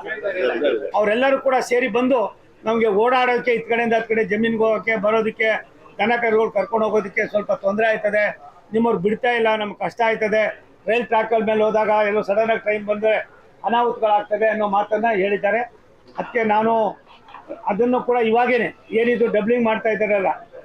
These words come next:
ನೀವು ಇದು ಮಾಡ್ತಕ್ಕಂಥ ಕೋಚಿಂಗ್ ಮಾಡ್ತಕ್ಕಂಥದ್ರ ಜೊತೆಲೆ ಅದನ್ನು ಕೂಡ ಸೇರಿಸಿ,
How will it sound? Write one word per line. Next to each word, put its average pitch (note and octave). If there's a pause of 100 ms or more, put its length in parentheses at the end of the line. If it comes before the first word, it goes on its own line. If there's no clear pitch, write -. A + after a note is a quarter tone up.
(160)
ನೀವು A#3
ಇದು G#3+
ಮಾಡ್ತಕ್ಕಂಥ G#3+
ಕೋಚಿಂಗ್ A#3
ಮಾಡ್ತಕ್ಕಂಥದ್ರ G3+
ಜೊತೆಲೆ G#3+ (520)
ಅದನ್ನು B3+
ಕೂಡ B3
ಸೇರಿಸಿ, G#3+